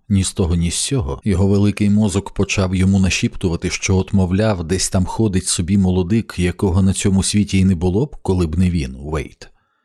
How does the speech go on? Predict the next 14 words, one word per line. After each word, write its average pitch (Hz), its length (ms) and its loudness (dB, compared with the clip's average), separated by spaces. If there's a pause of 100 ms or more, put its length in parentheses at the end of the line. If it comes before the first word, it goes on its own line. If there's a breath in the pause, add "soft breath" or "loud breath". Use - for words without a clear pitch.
(220)
І 80 100 -4
це 113 240 0
навіювало 101 680 2
на 104 140 2
нього 80 460 -2
жах. - 480 -10 (520)
Трохи 95 300 -2
засерйозний 80 760 -2
наслідок, 80 640 -4
як 90 240 0
для 82 140 -2
такого 85 380 -2
незначного 85 680 -2
випадку. - 600 -8